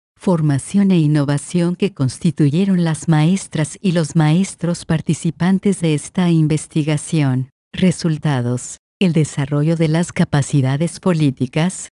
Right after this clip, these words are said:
éticas y ciudadanas contribuye a la concreción de condiciones de posibilidad que amplían las libertades humanas e institucionales para hacer de la educación y de la paz derechos restituidos.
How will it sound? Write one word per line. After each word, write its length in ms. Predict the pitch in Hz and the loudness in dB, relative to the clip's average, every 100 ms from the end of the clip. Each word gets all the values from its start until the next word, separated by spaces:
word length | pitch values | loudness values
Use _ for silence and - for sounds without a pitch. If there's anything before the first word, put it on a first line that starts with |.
| _ | _
éticas 560 | 190 - 202 - 190 - | -2 0 -2 -2 -4 -2
y 120 | 185 | -6
ciudadanas 800 | - 165 147 180 185 190 208 - | -2 -2 0 0 2 2 0 -2
contribuye 640 | - 147 - 139 131 139 151 | 0 0 0 -2 0 2 0
a 60 | |
la 160 | 131 113 | 0 -4
concreción 760 | - 202 185 151 - - 185 185 | -2 -2 0 -2 -2 0 2 2
de 100 | 190 | 0
condiciones 840 | - 143 135 127 - 156 180 165 | 0 0 0 -2 0 2 2 2
de 120 | 151 | -2
posibilidad 800 | - 175 - 147 143 139 165 220 | -2 -2 -2 0 0 0 0 -2
que 260 | - 185 175 | -2 0 2
amplían 560 | 180 151 180 208 190 | 2 0 2 2 2
las 220 | 170 156 143 | 0 -2 0
libertades 840 | 147 151 175 - 165 143 160 - | 2 2 -2 -2 0 0 -2 0
humanas 580 | 180 180 139 143 151 - | 2 2 2 0 0 0
e 60 | |
institucionales 1080 | 143 - 151 - 139 - 139 143 180 180 - | 0 0 -4 -2 -4 -2 0 2 0 -2 -4
para 320 | - 156 131 | -4 -2 -2
hacer 340 | 131 - 156 123 | -4 -2 -2 0
de 100 | 151 | 0
la 140 | 135 | 0
educación 680 | 127 131 123 131 - 170 180 | 0 -2 -2 -4 -2 0 4
y 100 | 208 | 4
de 80 | 156 | 2
la 140 | 135 | -2
paz 240 | - 160 - | -2 -2 0
derechos 500 | 123 120 - 190 175 | 0 0 0 -2 0
restituidos. 1120 | 156 - 170 147 156 143 127 120 117 - | -2 -2 -4 -2 -2 0 0 -2 -4 -8